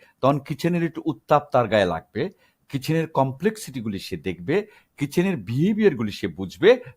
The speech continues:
so that ভবিষ্যতে সে ভালো কুকিং করতে পারবে। So এটা হচ্ছে খুব ইম্পর্টেন্ট ম্যাটার করে যে যদি কেউ করতে চায়, আমার কাছে মনে হয় যে if they knock the internship, যদি even আমার কোম্পানিতে যদি নক করে,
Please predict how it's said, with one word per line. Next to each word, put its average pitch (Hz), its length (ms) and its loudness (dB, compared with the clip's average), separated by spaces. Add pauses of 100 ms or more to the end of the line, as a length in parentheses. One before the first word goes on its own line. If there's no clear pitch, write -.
(120)
so 139 140 0
that 156 220 -4
ভবিষ্যতে 131 440 -8
সে 131 140 -6
ভালো 95 240 -4
কুকিং 92 340 -14
করতে - 240 -16
পারবে। - 600 -18 (280)
So 185 180 -2
এটা 147 240 0
হচ্ছে 208 320 -6 (240)
খুব 127 140 -2
ইম্পর্টেন্ট 143 460 -2
ম্যাটার 117 280 -2
করে 170 240 -2 (340)
যে 101 80 0
যদি 139 380 -6
কেউ 151 220 -2
করতে 131 400 -6
চায়, 131 300 4 (240)
আমার 147 280 4
কাছে 135 280 -4
মনে 107 220 0
হয় 123 220 4 (280)
যে 120 140 -2
if 101 60 -12
they 113 140 2
knock 117 340 4
the 110 120 0
internship, 92 480 -2 (360)
যদি 135 260 0
even 180 140 6
আমার 170 240 8
কোম্পানিতে 170 440 2
যদি 160 220 -6
নক 139 260 4
করে, 185 200 2